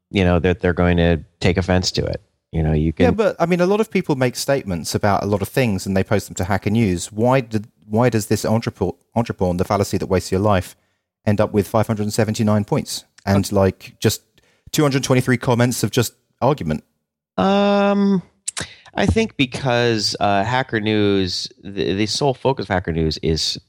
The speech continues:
Speaker 1: uh, startups, right? And a good portion of that focus is on funded,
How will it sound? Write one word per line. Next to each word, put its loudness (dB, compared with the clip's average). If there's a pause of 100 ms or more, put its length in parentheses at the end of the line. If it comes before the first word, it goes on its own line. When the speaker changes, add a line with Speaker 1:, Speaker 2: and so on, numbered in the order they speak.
(300)
Speaker 1:
uh, 2
startups, -2 (300)
right? 0 (600)
And 0 (520)
a 2
good -2
portion -2
of -2
that 0
focus -2
is 0
on 0
funded, -2